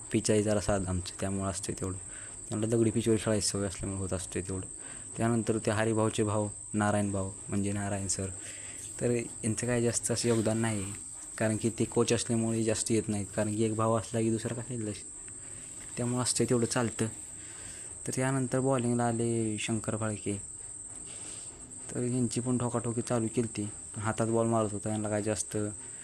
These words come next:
कोचनी यांना ट्रेन केलं नव्हतं, का बाहेरची पोरं ट्रेन केली, पण घरातलाच राहिला, जाऊ द्या, होत असते तेवढं, जास्त मानावं घ्यायचं नाही. तर यानंतर लावला एक सुपला शॉट आणि मॅच जिंकली ह्यांनी.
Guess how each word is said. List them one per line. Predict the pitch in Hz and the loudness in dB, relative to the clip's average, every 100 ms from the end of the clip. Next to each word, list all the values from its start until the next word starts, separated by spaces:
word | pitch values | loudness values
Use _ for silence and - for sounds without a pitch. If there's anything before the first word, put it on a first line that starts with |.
| - - | -16 0
कोचनी | 123 117 127 | 2 4 4
यांना | 127 120 | 4 4
ट्रेन | 110 127 | 4 4
केलं | 113 120 | 6 4
नव्हतं, | 113 104 110 | 4 2 0
का | 110 | 2
बाहेरची | 110 107 107 | 2 2 -2
पोरं | 104 107 | 0 2
ट्रेन | 98 107 | 2 0
केली, | 101 104 98 | 0 0 0
पण | 104 | 0
घरातलाच | 101 101 - 101 | 2 0 2 2
राहिला, | 104 98 98 - - - - - | 2 0 -2 -6 -12 -12 -12 0
जाऊ | 117 110 | 2 4
द्या, | 110 | 4
होत | 117 107 | 2 2
असते | 107 - 101 | 0 0 -2
तेवढं, | 92 101 98 - - - - - | 2 0 0 -6 -14 -14 -14 0
जास्त | 113 107 120 | 2 2 2
मानावं | 117 113 107 | 4 4 4
घ्यायचं | 107 104 | 2 0
नाही. | 104 104 - - - - - - - | -2 -4 -10 -12 -12 -14 -16 -12 -2
तर | 110 | 2
यानंतर | 113 120 120 117 117 - - - 107 | 4 12 12 12 6 4 2 2 2
लावला | 117 113 | 4 4
एक | 113 110 | 2 0
सुपला | 117 - 107 | -2 0 0
शॉट | 104 110 - - - - - | 2 0 0 -8 -14 -14 -4
आणि | 107 | 2
मॅच | 110 110 | 4 4
जिंकली | 104 110 - 104 | 4 0 2 4
ह्यांनी. | 92 98 92 | 4 4 0